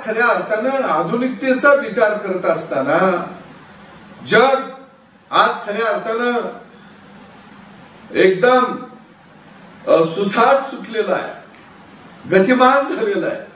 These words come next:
अशा काळामध्ये भारतरत्न डॉक्टर बाबासाहेब आंबेडकरांनी जे विचार आम्हाला दिले, ते विचार मात्र आम्ही निश्चितपणानं विसरून गेलो.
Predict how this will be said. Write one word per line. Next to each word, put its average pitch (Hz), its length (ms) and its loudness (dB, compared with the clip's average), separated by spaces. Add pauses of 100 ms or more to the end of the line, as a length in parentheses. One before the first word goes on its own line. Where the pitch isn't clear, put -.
(420)
अशा 175 480 0
काळामध्ये 113 880 -2 (720)
भारतरत्न 151 1000 -2
डॉक्टर 135 400 -2
बाबासाहेब 127 640 -2
आंबेडकरांनी 113 1000 -4 (360)
जे 156 80 2
विचार 143 540 0
आम्हाला 120 280 -2
दिले, 127 460 -2 (460)
ते 139 60 -6
विचार 113 500 -2
मात्र 120 520 -6
आम्ही 120 400 -6
निश्चितपणानं 156 1040 -10
विसरून - 560 -10
गेलो. - 480 -14